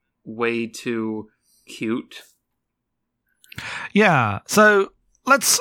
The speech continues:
Speaker 2: now we've, like, kind of summarized it. There's other stuff going on and there's other characters and, you know, there's Uncle Enzo and Rife and everyone and everyone, but the, he stops the thing, everyone goes home, that's kind of the end of the book. There's no, doesn't, like, resolve the s-, societal stuff.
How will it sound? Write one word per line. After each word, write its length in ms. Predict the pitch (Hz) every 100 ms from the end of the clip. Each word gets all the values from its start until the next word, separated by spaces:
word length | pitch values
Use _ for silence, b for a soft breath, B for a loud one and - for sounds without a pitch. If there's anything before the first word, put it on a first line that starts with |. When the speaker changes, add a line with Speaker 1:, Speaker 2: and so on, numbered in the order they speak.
| 359
Speaker 2:
now 200 | 240 269
we've, 120 | 185
like, 140 | 190
kind 180 | - 170
of 80 | 151
summarized 400 | 151 127 113 110
it. 40 |
There's 120 | 175
other 200 | 180 160
stuff 240 | 131 147 -
going 180 | 131 120
on 80 |
and 80 | 120
there's 120 | 120
other 120 | 123 120
characters 520 | 127 117 - 113 104
and, 300 | 107 104 104
you 80 | 104
know, 140 | 92
there's 300 | 98 98 - -
Uncle 220 | 123 113
Enzo 460 | 113 107 107 104 95
and 280 | 95 110 B B B B B - - -
Rife 340 | 107 101 -
and 100 | 101
everyone 300 | 98 101 104
and 100 | 104
everyone, 340 | 101 107 101
but 160 | 127 127
the, 160 | 147 - - _ 185
he 140 | 190
stops 260 | 226 285 -
the 80 |
thing, 220 | 180 214 190
everyone 220 | 165 175
goes 200 | 156 143
home, 220 | 147 127
that's 140 | 123
kind 100 | -
of 40 | 110
the 60 |
end 80 | 104
of 40 | 95
the 40 |
book. 120 | 92
There's 120 | 95
no, 100 | 131
doesn't, 160 | 123 123
like, 140 | 101 107
resolve 460 | 110 107 107 101
the 80 | 101
s-, 80 | -
societal 640 | 107 - - 113 101 95
stuff. 400 | 95 90 - -